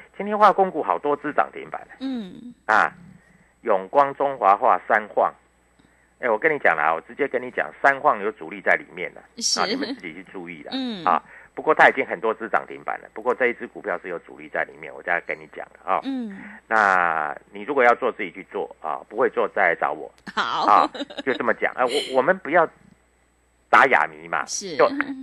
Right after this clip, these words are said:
Speaker 1: 你有本事你自己去做，
Speaker 2: 嗯。
Speaker 1: 你不会做来找我嘛。啊，那我们带进我们就会带出嘛，
Speaker 2: 嗯。
Speaker 1: 那不然我们就不带进嘛，
Speaker 2: 对。
Speaker 1: 对不对？啊，
Speaker 2: 嗯。
Speaker 1: 我讲得很清楚嘛。那昨天很多股票涨停板嘛，
Speaker 2: 嗯。
Speaker 1: 啊，三零六二、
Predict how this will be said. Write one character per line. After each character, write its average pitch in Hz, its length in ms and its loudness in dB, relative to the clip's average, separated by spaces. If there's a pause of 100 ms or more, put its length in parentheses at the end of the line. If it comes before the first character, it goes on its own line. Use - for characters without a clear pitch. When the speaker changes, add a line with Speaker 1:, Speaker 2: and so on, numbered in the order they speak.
(140)
Speaker 1:
你 156 260 -6
有 147 120 6
本 80 320 -6
事 95 100 -10
你 78 120 -14
自 - 120 -12
己 71 60 -10
去 - 160 -18 (100)
做， - 240 -12
Speaker 2:
嗯。 262 160 -8
Speaker 1:
你 240 40 -8
不 131 60 0
会 110 60 2
做 110 180 -4
来 73 120 -6
找 - 180 -14
我 67 260 -18
嘛。 - 60 -20 (500)
啊， 80 160 4 (360)
那 139 380 8
我 110 100 -4
们 120 200 -2 (360)
带 127 140 10
进 117 260 -8
我 80 100 -18
们 78 140 -12
就 90 100 -10
会 85 100 -4
带 80 200 0
出 73 220 -16
嘛， 71 120 -12
Speaker 2:
嗯。 226 220 -10
Speaker 1:
那 98 80 -4
不 113 120 -10
然 92 160 0
我 80 60 -8
们 76 140 -14
就 - 80 -18
不 73 100 -16
带 78 160 -2 (100)
进 76 180 -14
嘛， - 80 -20 (100)
Speaker 2:
对。 160 300 -8
Speaker 1:
对 110 100 0
不 104 60 4
对？ 101 80 8 (160)
啊， 87 200 2
Speaker 2:
嗯。 92 60 -18 (140)
Speaker 1:
我 101 200 -6 (180)
讲 78 200 0
得 78 100 -20
很 87 120 -18
清 95 180 -12
楚 71 180 -16
嘛。 71 60 -18 (1200)
那 185 140 6
昨 165 140 2
天 175 100 4
很 127 120 0
多 131 100 0
股 95 100 -10
票 101 140 4
涨 - 180 -2
停 73 160 -14
板 - 200 -8
嘛， - 80 -20 (120)
Speaker 2:
嗯。 240 220 -10
Speaker 1:
啊， 73 140 -6 (120)
三 113 160 4
零 90 180 -8
六 90 220 -4
二、 80 160 -4